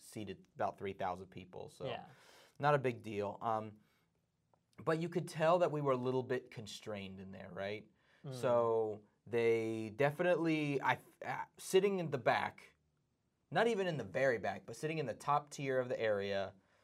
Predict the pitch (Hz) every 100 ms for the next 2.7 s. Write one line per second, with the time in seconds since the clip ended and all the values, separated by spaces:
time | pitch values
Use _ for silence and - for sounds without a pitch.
0 | _ _ _ _ _ _ - 110 101 101
1 | 120 117 - 131 127 120 117 117 107 92
2 | - - - - 139 120